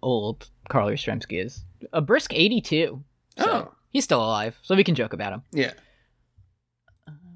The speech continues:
Speaker 2: This is just
Speaker 1: okay,
Speaker 2: sort of
Speaker 1: okay,
Speaker 2: them
Speaker 1: no.
Speaker 2: talking about various late eighties sort of one-hit wonders from what I can understand.
Speaker 1: Mm-hmm.
Speaker 2: Um,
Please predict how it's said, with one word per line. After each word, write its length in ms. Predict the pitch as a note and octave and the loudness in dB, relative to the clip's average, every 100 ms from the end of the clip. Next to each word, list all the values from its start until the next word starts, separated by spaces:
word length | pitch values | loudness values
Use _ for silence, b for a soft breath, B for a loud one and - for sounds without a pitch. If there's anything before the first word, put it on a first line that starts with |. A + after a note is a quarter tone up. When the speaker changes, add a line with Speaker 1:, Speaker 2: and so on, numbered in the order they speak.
| - | -4
Speaker 2:
This 140 | F3 | 2
is 140 | B3+ B3 | 4 4
just 120 | B3 | 2
Speaker 1:
okay, 40 | |
Speaker 2:
sort 160 | A#3 G#3 | 4 6
of 80 | F#3+ | 6
Speaker 1:
okay, 60 | |
Speaker 2:
them 160 | E3 D#3+ | 4 4
Speaker 1:
no. 60 | D3 | 2
Speaker 2:
talking 440 | D3 C#3 C3+ C3 | 2 2 4 2
about 280 | B2 A#2+ A2+ | 6 4 4
various 720 | B2+ A#2+ A#2+ A#2+ A#2 A2+ - | 4 6 6 6 4 2 -2
late 380 | B2 C3 B2 - | 0 2 2 0
eighties 880 | B2 A#2+ A2+ A2 A2 G#2+ - - - - | -2 -2 -2 -4 -6 -6 -6 -6 -10 -2
sort 200 | - A#2+ | 2 2
of 80 | B2 | 2
one-hit 400 | A#2+ A#2 A#2 A2+ | 2 2 2 0
wonders 440 | A2+ A2+ A2+ A2 | 0 0 0 0
from 180 | - A2+ | 0 2
what 120 | A2+ | 4
I 60 | G#2+ | 2
can 140 | A#2+ | 0
understand. 800 | A2 G#2 - G#2 F#2 F#2 - - _ _ _ _ _ _ - | -2 -2 -2 0 0 0 -4 -10 _ _ _ _ _ _ -4
Speaker 1:
Mm-hmm. 280 | F3+ C3 A2+ | 0 2 4
Speaker 2:
Um, 540 | A2 A2+ A2+ F#2 | 4 4 0 -4